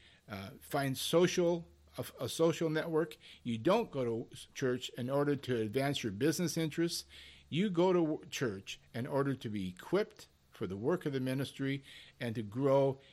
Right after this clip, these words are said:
into m-, maturity in Christ and then help others do the same. That's why you attend a fellowship.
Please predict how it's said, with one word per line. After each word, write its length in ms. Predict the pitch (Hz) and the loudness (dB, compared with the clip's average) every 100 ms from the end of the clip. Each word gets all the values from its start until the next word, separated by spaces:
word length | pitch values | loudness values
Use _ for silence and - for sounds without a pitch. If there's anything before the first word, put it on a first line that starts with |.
| _ | _
into 240 | 123 120 123 | -6 -2 -2
m-, 260 | 117 131 | -2 -4
maturity 800 | 123 107 - 147 165 120 87 170 | -6 -8 -2 2 4 2 0 -6
in 160 | - 101 | -8 -8
Christ 560 | - 131 107 95 - - - - | -4 -4 -4 -6 -10 -14 -20 -12
and 140 | 127 120 | -6 -2
then 120 | 131 | 0
help 380 | 117 143 139 - | 0 2 2 2
others 380 | 131 123 110 98 | 0 0 -2 -4
do 160 | 101 | -6
the 120 | 95 95 | -6 -4
same. 340 | - 107 73 - - _ - | -4 -6 -8 -12 -20 _ -2
That's 400 | 139 156 - - | 4 4 2 -2
why 180 | 127 123 | 0 0
you 220 | 113 113 | 0 0
attend 460 | 104 113 107 107 - _ _ | -2 -4 -4 -4 -8 _ _
a 80 | - | -8
fellowship. 640 | 95 110 95 85 - - | -6 -4 -6 -6 -10 -16